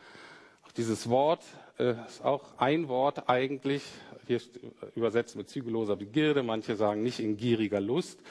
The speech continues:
Was heißt das? Was hier nicht gemeint ist, ist das, was uns Christen oft vorgeworfen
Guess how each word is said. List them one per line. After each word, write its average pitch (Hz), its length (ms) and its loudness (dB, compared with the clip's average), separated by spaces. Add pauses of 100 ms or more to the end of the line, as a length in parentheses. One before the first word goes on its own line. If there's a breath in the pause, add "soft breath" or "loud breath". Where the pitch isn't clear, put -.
(260 loud breath)
Was 143 220 2
heißt 127 340 2
das? 98 260 -8 (320 loud breath)
Was 165 200 0
hier 170 120 4
nicht 220 440 2
gemeint 143 520 4
ist, 202 240 2
ist 160 240 -4
das, 160 200 4
was 156 120 -2
uns 147 220 -8
Christen 175 380 -2
oft 143 180 -2
vorgeworfen 151 720 2